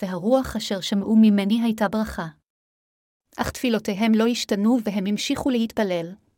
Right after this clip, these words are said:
"ישביה." בבקשה מחל על כל חטאי, הם החשיבו את פשורת המים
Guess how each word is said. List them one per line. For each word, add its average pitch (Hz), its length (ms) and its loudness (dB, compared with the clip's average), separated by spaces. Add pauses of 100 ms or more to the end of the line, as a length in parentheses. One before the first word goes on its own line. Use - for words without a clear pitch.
"ישביה." 208 420 -2 (1040)
בבקשה 220 580 2
מחל 214 460 4
על 190 120 -4
כל 226 220 -2
חטאי, 214 460 -2 (140)
הם 214 120 4
החשיבו 226 460 0
את - 120 -2
פשורת 185 440 -4
המים 196 420 -2